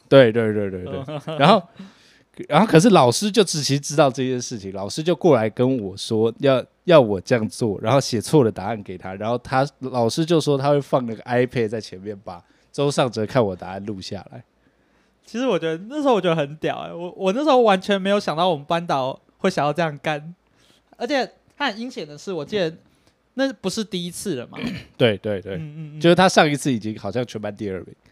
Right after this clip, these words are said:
Speaker 1: 就是他之前都没有前三名，
Speaker 2: 嗯。嗯。
Speaker 1: 就可能是前十名，可是没有到第，第一、第二名。
Speaker 2: 嗯。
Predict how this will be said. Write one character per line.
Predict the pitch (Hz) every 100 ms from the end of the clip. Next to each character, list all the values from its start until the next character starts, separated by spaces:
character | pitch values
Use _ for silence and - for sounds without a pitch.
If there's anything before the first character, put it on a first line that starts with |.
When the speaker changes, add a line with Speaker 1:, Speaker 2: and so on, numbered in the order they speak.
| _ _
Speaker 1:
就 | 196
是 | 202
他 | 214
之 | 214
前 | 185 151
都 | 170
没 | 160
有 | 117
前 | - 107
三 | 104 139
名， | 101 - _ -
Speaker 2:
嗯。 | 175
嗯。 |
Speaker 1:
就 | 190
可 | 160
能 | 127 123
是 | 170
前 | - 110
十 | - 107
名， | 98
可 | 101
是 | 127
没 | 127
有 | 110
到 | 113
第， | - 117 107 _
第 | 123 107
一、 |
第 | 104
二 | 101 92
名。 | - _ -
Speaker 2:
嗯。 | 165 156